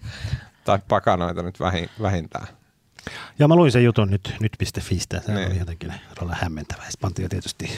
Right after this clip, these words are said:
Speaker 2: sy-, syytettiin valokuvaajaa. <laughs>
Speaker 1: Sinä pistät turvan kiinni, saat nyt syypäitä.
Speaker 2: Mm.
Speaker 1: Niin, ja, mut sitten ehkä merkittävin tapahtuma oli Oulussa,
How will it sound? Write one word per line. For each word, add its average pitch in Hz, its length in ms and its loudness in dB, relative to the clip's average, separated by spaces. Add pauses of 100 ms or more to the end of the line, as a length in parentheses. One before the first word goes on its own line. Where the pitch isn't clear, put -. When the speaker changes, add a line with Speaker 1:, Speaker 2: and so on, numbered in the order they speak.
Speaker 2:
sy-, - 380 -12
syytettiin 98 760 -2
valokuvaajaa. - 640 -2 (260)
<laughs> - 1700 -2 (640)
Speaker 1:
Sinä 123 360 4
pistät - 340 0
turvan 135 420 4
kiinni, 123 500 2 (220)
saat 98 260 4
nyt 92 160 -6
syypäitä. 90 440 -2
Speaker 2:
Mm. 85 100 -10 (320)
Speaker 1:
Niin, 143 280 4 (240)
ja, 127 260 4
mut 151 380 2
sitten 151 580 2
ehkä 165 580 2 (120)
merkittävin 110 920 2
tapahtuma 104 500 2
oli 98 200 2
Oulussa, 151 540 4